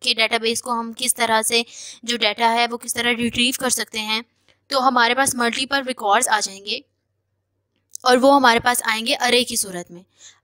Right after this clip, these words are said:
अरे एक data structure होता है जो, तो सबसे पहले हम वो data structure देखते हैं कि उसमें क्या होता है। Basically array में क्या होता है कि हम variable में एक single जो array है वो store कर देते हैं,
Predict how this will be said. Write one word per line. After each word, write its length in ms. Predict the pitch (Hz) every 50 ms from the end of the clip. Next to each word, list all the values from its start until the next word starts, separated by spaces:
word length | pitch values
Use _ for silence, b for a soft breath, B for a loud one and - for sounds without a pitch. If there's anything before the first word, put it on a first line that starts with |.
| B -
अरे 180 | 226 220 233
एक 180 | 240 277 233 -
data 240 | 226 202 196 247 277
structure 380 | - - 285 277 - - 294
होता 280 | 277 285 294 - 294 277
है 260 | 269 285 302 302 302 _ _ - 233
जो, 380 | 220 - 240 233 240 240 247
तो 180 | 247 - 269 269
सबसे 260 | - 254 - - 262
पहले 240 | 262 254 240 247 254
हम 240 | 240 262 277 285 - b b b b b b b b
वो 120 | 247 247
data 280 | 240 233 233 226 240 254
structure 460 | - - 254 226 - - - 294 285
देखते 280 | 285 269 262 262 - 277
हैं 220 | 262 277 277 277
कि 140 | - - 269
उसमें 320 | - 254 - - 277 285 269
क्या 140 | 285 254 220
होता 300 | 202 196 185 - 135 127
है। 160 | 143 175 _ _ _ _ _ 226
Basically 640 | 247 254 233 - 294 - 294 294 285 302 311 320 311 -
array 260 | - 233 233 226 247 262
में 140 | 269 277
क्या 180 | 262 - 262 254
होता 280 | 254 262 262 254 254 247
है 260 | 247 254 254 262 262
कि 300 | - 285 285 294 302 294 b b b b b b b b b -
हम 500 | 262 254 254 254 262 262 262 262 269 - _ _ _ _ _ _ _ _ -
variable 480 | 233 247 254 247 254 262 277 254 285 285
में 160 | 277 285 285
एक 260 | - 254 262 262 -
single 580 | - - - 254 233 233 233 247 254 262 269 - 233
जो 140 | 233 262 -
array 260 | - 226 226 240 254
है 100 | 262 269
वो 80 | 277
store 280 | 269 - 240 208 185 185
कर 160 | - 226 214
देते 220 | 226 233 233 269 262
हैं, 240 | 262 269 269 262